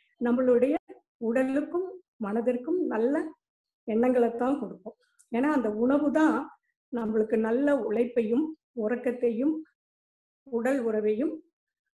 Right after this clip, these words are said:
எண்ணத்தையும் கொடுக்குங்கிறதுக்காகத்தான் மகரிஷி முதல்ல நம்மளுக்கு உணவை கொடுத்துருக்காங்க.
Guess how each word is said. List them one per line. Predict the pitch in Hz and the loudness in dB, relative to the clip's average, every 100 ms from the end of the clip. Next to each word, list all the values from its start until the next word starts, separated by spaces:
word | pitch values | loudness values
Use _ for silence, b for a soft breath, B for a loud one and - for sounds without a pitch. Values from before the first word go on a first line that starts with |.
| - | 0
எண்ணத்தையும் | 247 277 302 277 285 | 4 2 2 0 0
கொடுக்குங்கிறதுக்காகத்தான் | 226 214 226 226 208 - 214 214 202 330 233 | 0 -2 -2 -2 -6 -6 -4 -6 -2 0 0
மகரிஷி | 208 226 - 247 | 0 -2 -2 -2
முதல்ல | 214 196 233 262 240 | -4 -2 0 0 0
நம்மளுக்கு | 208 190 - 320 370 - _ _ _ _ _ _ - | -4 -8 -8 -8 -8 -12 _ _ _ _ _ _ -2
உணவை | 254 294 311 | 2 4 2
கொடுத்துருக்காங்க. | 311 - - - 185 175 | 0 -6 -12 -14 -14 -12